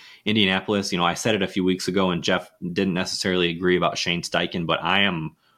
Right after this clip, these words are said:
one hundred percent on the Shane Steichen Coach of the Year, um, bandwagon. I think he should be, plain and simple, um, because it's looking more and more like Indy might actually snag one of those two spots. And I really think that it's gonna come down to the last week of the season,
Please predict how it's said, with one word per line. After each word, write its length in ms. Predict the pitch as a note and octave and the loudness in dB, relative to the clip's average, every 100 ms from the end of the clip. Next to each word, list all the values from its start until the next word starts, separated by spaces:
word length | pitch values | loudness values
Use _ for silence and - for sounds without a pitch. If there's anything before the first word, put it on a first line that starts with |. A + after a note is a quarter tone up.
| _ | _
one 180 | F#2 F#2 | -2 -2
hundred 320 | - - G2 | -2 0 0
percent 380 | - F2+ G2 F2+ | -2 -4 -2 -2
on 120 | F2 | -2
the 80 | E2+ | -2
Shane 280 | - F2 F2 | -2 -2 -2
Steichen 420 | - E2+ - E2+ | 0 -2 -2 -8
Coach 240 | - F#2 | -4 -2
of 80 | F#2+ | 0
the 100 | E2+ | 2
Year, 400 | E2+ E2+ E2+ D#2+ _ _ _ _ | 2 4 2 0 _ _ _ _
um, 400 | - D#2+ D#2 D#2 - | -6 -2 0 -2 -4
bandwagon. 640 | E2 F2 F#2 F2+ G#2+ G#2 | -4 2 2 2 -2 -6
I 100 | F#2 F#2 | -6 -6
think 120 | F2+ | -4
he 80 | D#2 | -4
should 260 | - F#2 | -2 0
be, 140 | F#2 F#2 | 0 0
plain 240 | - F2+ | 0 -2
and 120 | E2+ | -2
simple, 440 | - F2 G2+ G2+ - _ _ - | -4 -2 -2 -2 -8 _ _ -4
um, 180 | - E2 | -2 0
because 260 | E2+ F2+ F2 | -2 -2 0
it's 220 | D#2+ F#2+ | 0 0
looking 460 | G2 A#2 - G2+ | 2 0 0 0
more 240 | F#2+ G#2 G2+ | 2 4 2
and 80 | F2+ | 2
more 220 | F2+ G#2+ | 2 2
like 180 | F2+ E2 | 0 0
Indy 260 | F2+ F2 F2 | -4 0 0
might 180 | E2+ E2+ | 0 0
actually 300 | E2 - D#2+ | -2 -4 -6
snag 360 | - E2 E2+ | -4 -2 -2
one 120 | F2 | -2
of 40 | E2+ | -2
those 160 | D#2+ | -4
two 160 | - E2+ | -4 -6
spots. 440 | - E2 E2 - | -2 2 2 0
And 100 | F2+ E2+ | -4 -2
I 40 | |
really 360 | E2+ F#2 G2+ F#2 | 0 2 4 2
think 300 | - F#2 F2+ | 0 -4 -2
that 100 | E2+ | -4
it's 120 | - | -2
gonna 160 | F2 | -6
come 180 | E2 F2 | -4 -2
down 220 | E2 E2 | 0 -2
to 80 | E2 | -4
the 60 | E2 | -2
last 280 | E2 D#2+ F2+ | -2 -2 -4
week 140 | E2+ | -6
of 60 | E2 | -6
the 60 | |
season, 440 | - F#2+ F2+ A#2+ | -2 0 0 -2